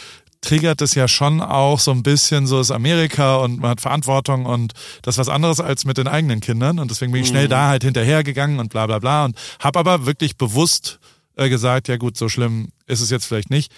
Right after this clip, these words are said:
Speaker 1: War, glaub ich, doch so schlimm. Also, wie gesagt, auf der Seite war ein
Speaker 2: Mhm.
Speaker 1: langer Kratzer, ähm, danach und, äh, wenn ich ehrlich bin, und das bin ich ja zu dir, äh, war das auch verdient. Ohne irgendeine Diskussion,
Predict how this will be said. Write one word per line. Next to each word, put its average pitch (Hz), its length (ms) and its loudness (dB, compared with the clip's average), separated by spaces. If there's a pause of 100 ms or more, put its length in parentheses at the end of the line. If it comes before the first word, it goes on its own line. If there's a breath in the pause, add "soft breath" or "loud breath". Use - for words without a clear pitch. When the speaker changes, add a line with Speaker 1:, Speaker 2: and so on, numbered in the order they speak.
(420 soft breath)
Speaker 1:
War, 117 140 -2
glaub 110 180 2
ich, 98 100 0
doch 101 140 -2
so 101 120 -4
schlimm. 90 320 -6
Also, 95 320 -4
wie 127 160 -6
gesagt, 113 240 -2
auf - 140 -4
der 135 220 2
Seite 123 500 2
war - 100 2
ein 104 120 0
Speaker 2:
Mhm. 101 40 -4
Speaker 1:
langer 131 280 0
Kratzer, 123 640 -2
ähm, 110 260 -4
danach 104 420 -2
und, 107 300 -8
äh, - 220 -10
wenn 113 640 -6
ich - 240 -4
ehrlich 139 420 0
bin, 180 200 2
und 170 120 0
das 127 120 -2
bin 131 160 -2
ich 143 120 -2
ja 151 140 0
zu - 160 -6
dir, 156 260 2 (560 loud breath)
äh, 123 240 2
war 117 140 0
das 113 100 0
auch 110 100 -2
verdient. 90 380 -6 (380)
Ohne 107 260 -2
irgendeine 92 260 -2
Diskussion, 95 580 -6